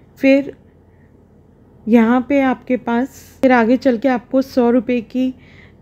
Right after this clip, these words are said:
अ, inner का piece मिल रहा था और कॉर्ड set के sets भी थे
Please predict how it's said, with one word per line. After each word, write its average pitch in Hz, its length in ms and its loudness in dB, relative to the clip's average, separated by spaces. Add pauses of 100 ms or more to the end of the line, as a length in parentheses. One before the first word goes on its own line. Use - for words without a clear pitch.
(140)
अ, 196 200 -4 (160)
inner 240 300 4
का 269 160 -2
piece 240 380 -4
मिल 233 180 0
रहा 226 160 -2
था 247 300 -8 (2250)
और 226 180 2
कॉर्ड 214 300 0
set 269 360 -2
के 269 100 -2
sets 233 560 -6
भी 240 100 -4 (100)
थे 240 240 -2